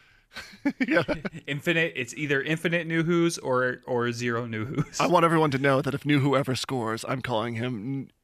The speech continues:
Speaker 1: uh, Nua Diaz.
Speaker 2: Nua
Speaker 1: Right? Is that
Speaker 2: Diaz.
Speaker 1: <laughs>
Speaker 2: Nui
Speaker 1: Okay.
Speaker 2: Diaz? Nui
Speaker 1: Yeah.
Speaker 2: Diaz.
Speaker 1: Um, currently tied for last in the Western Conference and will play the remainder of their July matches. They'll continue to play in Salt Lake City, which we alluded to, at Rio Tinto Stadium.
Speaker 2: I,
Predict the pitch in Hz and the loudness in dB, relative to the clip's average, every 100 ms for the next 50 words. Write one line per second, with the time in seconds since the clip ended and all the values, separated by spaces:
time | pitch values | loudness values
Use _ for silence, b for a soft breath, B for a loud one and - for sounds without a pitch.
0 | 120 - 123 123 139 143 139 120 85 113 | -10 -4 -2 2 4 4 4 2 0 -2
1 | - - 143 147 175 131 143 110 104 101 | -8 -10 -4 0 0 0 -2 -2 -6 -2
2 | 160 139 143 131 147 165 180 - 127 123 | -2 0 0 0 0 0 -2 -8 -8 -6
3 | 113 90 95 - - B B B B B | -4 -6 -8 -14 -20 B B B B B
4 | B 170 175 170 156 - 247 220 220 208 | B 2 4 4 0 2 4 4 2 2
5 | 190 165 202 208 190 165 190 - 156 - | 2 2 2 2 -2 0 0 0 -6 -4
6 | 185 202 202 196 - 156 143 143 - 180 | -2 0 -2 -4 -2 0 0 -2 0 0
7 | 160 147 139 151 185 180 170 143 127 139 | 2 0 0 0 0 -2 0 0 2 0
8 | 120 127 110 120 208 196 165 135 131 127 | 2 -2 -2 -2 -2 -2 -2 -4 -4 -4
9 | 123 - 135 - 131 190 185 147 - 135 | -6 -8 -10 -8 -4 -2 0 0 2 4
10 | 131 - 156 - 160 131 - 131 117 113 | 4 2 0 2 2 2 0 -2 0 0
11 | 117 123 117 123 120 - 123 - 135 131 | -2 -2 0 0 0 -2 -2 2 0 2
12 | 127 117 120 107 104 - 107 78 - - | 2 4 2 -2 -2 -2 -2 -4 -8 -14
13 | b b b b 208 233 | b b b b -8 -8